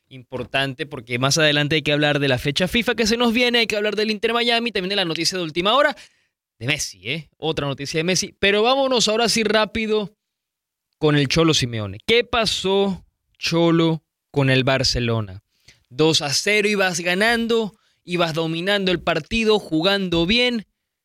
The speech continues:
¿Y qué pasa? De-, le toca la cara de la moneda al Barcelona,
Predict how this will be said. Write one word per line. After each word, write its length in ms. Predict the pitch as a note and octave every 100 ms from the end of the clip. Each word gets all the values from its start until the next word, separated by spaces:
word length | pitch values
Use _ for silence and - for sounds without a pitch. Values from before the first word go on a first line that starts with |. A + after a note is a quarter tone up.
| _ _ _ _ _ _ _ _ _ D3+
¿Y 80 |
qué 100 | E3
pasa? 360 | - - - _ _ _ _ _ _ _ _ _ _ -
De-, 300 | B2 B2 C3
le 180 | C3+
toca 360 | A#2+ D3 C3+ C3+
la 120 | B2+
cara 260 | A#2+ C3 C3
de 40 |
la 120 | B2
moneda 360 | A#2 B2 B2+ B2
al 80 | A#2
Barcelona, 720 | A2+ A#2+ D#3+ B3 C4 C4